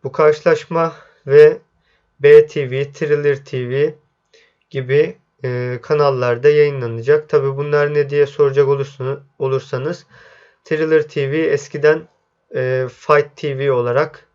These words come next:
geçen, e, servis. İsmi değişti. Thriller T V oldu. Buradan bu karşılaşmayı, e, ücretli bir şekilde izleyebilirsiniz. Diğer taraftan, e,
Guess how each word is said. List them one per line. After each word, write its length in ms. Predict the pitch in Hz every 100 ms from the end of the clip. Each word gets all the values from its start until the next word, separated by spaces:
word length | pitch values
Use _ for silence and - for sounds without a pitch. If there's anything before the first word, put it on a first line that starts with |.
| _ _ _ _
geçen, 460 | 135 139 147 147 170 -
e, 600 | 131 127 127 123 123 117 -
servis. 720 | _ - 143 117 131 165 - _ _ _ _ _ _ _ _ _ _
İsmi 400 | 139 - 156 147
değişti. 460 | 131 120 - - 151
Thriller 380 | 160 147 127
T 260 | 113 - 113
V 100 | 113
oldu. 360 | 113 117 143 143
Buradan 340 | 135 143 139
bu 60 | 139
karşılaşmayı, 880 | 147 127 - 120 151 123 127 156 160 _ _ _ _ -
e, 380 | 127 120 123 120
ücretli 500 | 135 135 139 139 143
bir 40 | 131
şekilde 560 | - 120 127 123 151
izleyebilirsiniz. 1300 | - 123 120 127 147 139 135 131 - 120 135 175 - _ _ - - _ _ _ _ _
Diğer 240 | 156 160 160
taraftan, 640 | 170 165 156 175 170 175
e, 440 | 143 143 143 143